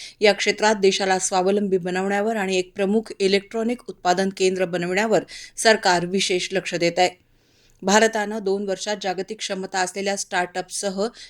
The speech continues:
चाळीस पेक्षा जास्त क्वांटम टेक्नॉलॉजी स्टार्टअप्सची निर्मिती केल्याची माहिती केंद्रीय विज्ञान आणि तंत्रज्ञान मंत्री डॉक्टर जितेंद्र सिंह यांनी दिली. काल नवी दिल्ली इथं विज्ञान आणि तंत्रज्ञान विभागाच्या आढावा बैठकीत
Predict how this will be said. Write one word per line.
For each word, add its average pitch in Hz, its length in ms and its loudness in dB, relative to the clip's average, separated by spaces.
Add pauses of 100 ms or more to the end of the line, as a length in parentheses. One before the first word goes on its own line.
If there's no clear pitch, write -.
(120)
चाळीस 220 380 4
पेक्षा 214 400 -2
जास्त 190 300 -2 (140)
क्वांटम 202 420 0
टेक्नॉलॉजी 190 580 -4
स्टार्टअप्सची 196 640 -4
निर्मिती 185 380 -4
केल्याची 185 420 -4
माहिती 180 500 -2 (340)
केंद्रीय 233 340 4
विज्ञान 202 360 -4
आणि 202 200 -2
तंत्रज्ञान 185 520 -4
मंत्री 190 300 -4
डॉक्टर 185 280 -4
जितेंद्र 185 480 -6
सिंह 185 280 -4
यांनी 175 240 -2
दिली. 175 220 0 (340)
काल 208 200 4
नवी 196 200 -4
दिल्ली 190 220 -8
इथं 202 160 -8
विज्ञान 190 340 -6
आणि 190 200 -6
तंत्रज्ञान 180 500 -8
विभागाच्या 190 540 -6
आढावा 190 340 -2
बैठकीत 185 460 -4